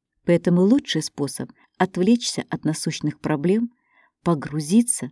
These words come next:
с головой в финансовые отчёты. Прибыль растёт.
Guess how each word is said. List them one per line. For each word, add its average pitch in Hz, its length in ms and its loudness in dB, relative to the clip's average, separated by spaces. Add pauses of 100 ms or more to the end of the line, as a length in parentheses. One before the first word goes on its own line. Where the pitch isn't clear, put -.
с 147 100 -8
головой 143 500 0
в - 40 -20
финансовые 139 680 -2
отчёты. - 520 -10 (640)
Прибыль 175 380 0
растёт. - 600 -6